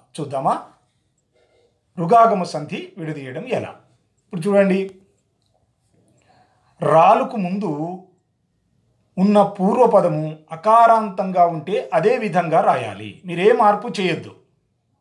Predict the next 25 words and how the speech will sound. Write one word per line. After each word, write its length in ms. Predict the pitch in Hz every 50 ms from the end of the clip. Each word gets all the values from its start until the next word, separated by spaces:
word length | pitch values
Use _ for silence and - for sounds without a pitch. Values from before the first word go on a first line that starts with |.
| _ -
రుగాగమ 400 | 135 135 160 165 165 185 180 180
సంధి 360 | 175 - 175 175 160 160 185
అని 80 | 180 180
మీరు 180 | 180 180 175
ఎప్పుడైతే 320 | 180 180 - 160 156 160 175
గుర్తించారో, 840 | 143 156 160 - - 196 185 180 185 175 170 170 208 262 - - - - _ _ _ _ _ _ _ _ _ _ _ -
రాలు 400 | 147 139 143 143 151 175 190 196
ఉండి 400 | 196 196 190 185 240 285 311 - _ _ _ _ _ _ -
ఆ 100 | 175 180
పదమంతా 580 | 185 180 160 160 190 190 202 196 180 - 208
స్త్రీ 360 | 190 190 - 175 160 185 196 202
అనేటువంటి 400 | 202 196 196 196 196 202 175 180
అర్థం 300 | 160 156 151 165 180 180
ఇస్తున్నప్పుడు 760 | 175 - - 208 185 185 175 160 - 220 220 320 392 381 - _ _ _ _ -
అది 140 | 190 180 208
రుగాగమ 400 | 185 175 160 180 190 196 202 196
సంధి 320 | 190 185 190 185 180 156 190
అని 100 | 185 160
తెలుసుకున్న 420 | - 165 180 175 - - 214 196
తర్వాత 800 | 190 196 180 170 175 196 196 196 196 214 160 147 156 175 185 185 - - _ _ _ _ -
వెంటనే 440 | 147 135 147 160 185 185 208 233 240
మీరు 200 | 226 220 214 214
విడదీయడానికి 560 | 180 165 160 185 208 202 202 202 190 185 -
ప్రయత్నం 380 | - 165 156 156 160 - 190 170
చేసినప్పుడు 760 | 156 165 160 - 170 156 151 - 170 165 147 147 160 160 156